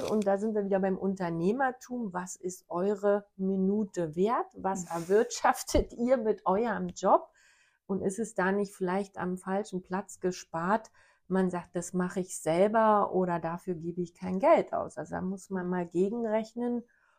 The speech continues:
Speaker 1: Und das ist jetzt in unserem Fall in der Kieferorthopädie, Zahnmedizin ganz klar, dass man sagt, als Unternehmer, man erwirtschaftet, äh, das Budget, um es dann auf andere Hände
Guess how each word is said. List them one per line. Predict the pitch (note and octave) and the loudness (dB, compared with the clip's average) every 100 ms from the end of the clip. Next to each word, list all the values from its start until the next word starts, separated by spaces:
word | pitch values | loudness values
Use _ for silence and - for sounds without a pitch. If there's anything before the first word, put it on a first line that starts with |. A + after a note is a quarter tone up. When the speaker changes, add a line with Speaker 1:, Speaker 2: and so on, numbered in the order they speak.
| _ | _
Speaker 1:
Und | - D#3 | -8 -6
das | D3+ D#3+ | -6 -2
ist | F#3+ - | -4 -4
jetzt | D#3 D#3 D#3 | -6 -6 -8
in | |
unserem | D#3 D#3+ F3+ G3+ F3+ E3+ | -6 -2 0 2 0 -2
Fall | E3+ E3+ | -4 -4
in | D#3+ | -4
der | C#3+ | -8
Kieferorthopädie, | - F3+ F#3 E3+ E3 D#3 E3 D#3 D#3+ | -8 -8 -4 -2 -4 -10 -10 -10 -10
Zahnmedizin | - D#3 F3+ F3 E3+ E3+ - D#3+ | -10 -4 -2 0 -2 -4 -8 -8
ganz | D#3 E3 E3+ | -6 -6 -8
klar, | - D#3+ D#3+ F3 - - - _ | -4 0 2 0 -4 -20 -20 _
dass | - - | -14 -10
man | E3 D#3+ | -6 -4
sagt, | D#3+ E3 | -4 -4
als | D#3+ | -8
Unternehmer, | - E3 D#3 D3+ D3+ E3+ G3 A3 A#3 A3+ _ _ - | -4 -4 -2 -2 2 6 6 6 2 -2 _ _ -12
man | E3 E3 E3 E3 - - _ | -6 -2 0 -2 -4 -14 _
erwirtschaftet, | - D3 D#3+ F#3+ - G3+ G3 - F#3+ - _ - | -8 -4 0 -2 2 2 2 -2 -2 -4 _ -4
äh, | F3+ F3 | -2 0
das | E3+ F3 - | -2 -4 -2
Budget, | F#3 D3+ F#3 F#3+ F#3+ - - _ | -2 0 6 6 6 0 -20 _
um | D#3+ D#3+ | -6 -4
es | E3 - | -6 -2
dann | D#3 D#3+ | -2 -2
auf | D3+ - - | -4 -6 -8
andere | D3 D#3+ D#3 D#3 D3+ | -6 -6 -4 -4 -4
Hände | - D3+ E3 D#3+ D#3+ | -6 -4 -4 -4 -6